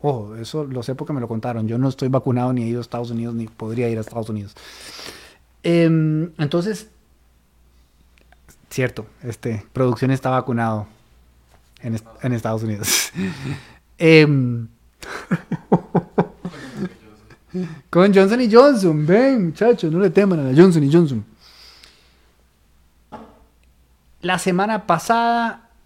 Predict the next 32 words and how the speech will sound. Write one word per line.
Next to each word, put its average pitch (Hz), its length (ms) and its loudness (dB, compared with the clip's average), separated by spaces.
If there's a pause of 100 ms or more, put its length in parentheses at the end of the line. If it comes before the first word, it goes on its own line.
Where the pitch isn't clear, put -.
(180)
se - 220 -4
movieron 165 380 0
las 202 180 -4
autoridades 180 800 -2
para 156 280 -4
determinar 147 640 -2
si - 120 -6
en 175 60 0
efecto 160 380 -4
ya 160 220 0
se 160 160 -2
iban 151 260 -2
a 135 120 -2
vencer, 110 520 -6
¿ok? 120 200 -6 (220)
Porque 143 200 -6
recuerden 175 360 -4
que 190 120 -4
todo 196 160 -4
esto 196 160 -6
es 202 60 -2
muy 202 140 -2
nuevo, 202 500 -2 (440)
entonces 147 520 -8 (100)
hay 143 80 -4
que 175 100 -6
tener 190 180 2
mucho 202 280 0
cuidado 185 340 0
con 165 140 -6
las 127 100 -8
fechas. - 540 -14